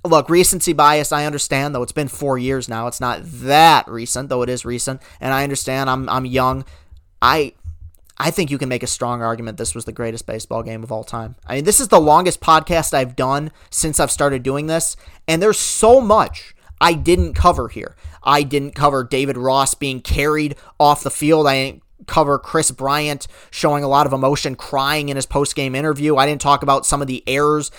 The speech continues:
that the Cubs made. This was as unpredictable a sporting event as I've ever watched. I, I, I love watching the highlights of this game. It was so intense.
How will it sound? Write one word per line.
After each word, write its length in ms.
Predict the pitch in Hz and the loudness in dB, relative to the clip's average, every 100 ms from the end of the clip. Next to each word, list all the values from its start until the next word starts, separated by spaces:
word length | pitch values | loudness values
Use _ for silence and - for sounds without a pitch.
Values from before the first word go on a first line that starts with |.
| - - | -12 -4
that 140 | 151 | -2
the 60 | 147 | -2
Cubs 320 | - 151 131 | 2 2 2
made. 360 | 139 147 151 135 | 0 2 2 0
This 180 | 202 | -2
was 160 | 233 165 | 0 0
as 140 | 135 - | -2 -2
unpredictable 800 | 160 196 202 170 - 151 147 139 - _ - | -4 -2 -2 -2 -2 0 0 0 -6 _ -4
a 60 | |
sporting 420 | 139 - 165 165 151 | -2 0 2 2 0
event 300 | 143 143 - _ | -4 -4 -10 _
as 160 | - 131 | -2 2
I've 180 | 131 127 | 2 0
ever 200 | 147 156 | 0 0
watched. 480 | 143 127 127 120 - - | 2 4 4 0 -10 -4
I, 160 | 123 127 | 0 2
I, 600 | 127 131 127 - - 135 | 0 -2 -8 -16 -6 -4
I 20 | |
love 260 | 139 156 165 | 0 2 4
watching 280 | 156 151 147 | 4 4 2
the 60 | |
highlights 400 | 127 135 131 123 | 0 0 0 -2
of 60 | 120 | -6
this 140 | 123 | -8
game. 240 | - 120 117 | -8 -8 -8
It 80 | 104 | -8
was 140 | 117 | -6
so 540 | - - 139 139 135 - _ _ _ | -4 0 2 2 0 -8 _ _ _
intense. 680 | 135 131 - 139 131 - | -8 -4 -2 -2 -4 -6